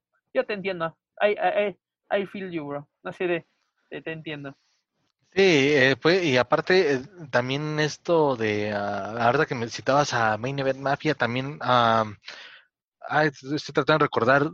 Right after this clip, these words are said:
Speaker 2: de la otra facción donde empezaron ahí como que a tener una guerra, la Ace of, Ace of Eights, algo así. Ace of Eights, que también estaban ahí los, los Dudleys, ¿no? Baba Ray,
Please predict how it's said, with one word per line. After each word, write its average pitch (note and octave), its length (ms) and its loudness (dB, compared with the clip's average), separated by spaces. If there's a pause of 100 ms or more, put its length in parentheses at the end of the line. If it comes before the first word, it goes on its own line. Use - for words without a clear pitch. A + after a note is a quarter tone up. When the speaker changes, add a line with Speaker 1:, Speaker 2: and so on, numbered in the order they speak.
(120)
Speaker 2:
de B2 280 4
la A#2+ 160 2
otra C#3+ 160 -2
facción C3 360 -6
donde A2+ 160 -6
empezaron A#2 400 -6
ahí B2 180 -2 (160)
como A2+ 160 -12
que G#2 80 -6
a - 20 -18
tener A2+ 120 -10
una B2 120 -4
guerra, A#2 220 0
la A2 320 -2
Ace C3+ 280 -2
of, B2+ 160 -6
Ace C#3 260 -4
of - 120 -8
Eights, D3+ 600 -4
algo C#3 200 -14
así. C#3+ 260 -12 (960)
Ace B2+ 220 -6
of B2 60 -8 (160)
Eights, C#3 540 -6
que B2 140 -4
también A#2 260 0
estaban C3 340 0
ahí A2+ 100 -2
los, A#2 580 -4 (600)
los G#2+ 220 -2
Dudleys, C#3+ 480 2
¿no? C#3+ 160 -2
Baba C3+ 300 2
Ray, C#3+ 300 2